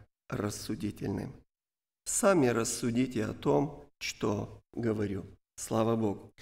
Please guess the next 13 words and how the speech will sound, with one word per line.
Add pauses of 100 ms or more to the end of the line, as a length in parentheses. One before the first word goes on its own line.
(1900)
Друзья
дорогие,
молодёжь, (380)
хочу
сказать,
что (520)
речь
сегодня
пойдёт
о
рассудительности. (1300)
О
рассудительности.